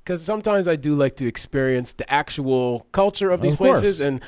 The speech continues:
Speaker 1: sometimes when you go to these resorts,
Speaker 2: Yeah.
Speaker 1: it's very sheltered of
Speaker 2: Yeah.
Speaker 1: what's actually going on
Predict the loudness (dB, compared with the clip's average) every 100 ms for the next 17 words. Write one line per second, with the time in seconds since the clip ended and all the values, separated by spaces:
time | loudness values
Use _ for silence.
0 | -14 -2 0 4 2 2 0 0 0 -2
1 | -4 -4 -6 -2 0 -2 -6 -6 -4 -6
2 | -14 -10 -4 2 4 4 4 4 4 4
3 | 2 4 2 2 2 -2 0 4 2 4
4 | 0 0 -4 -2 2 4 4 2 2 2
5 | 0 -4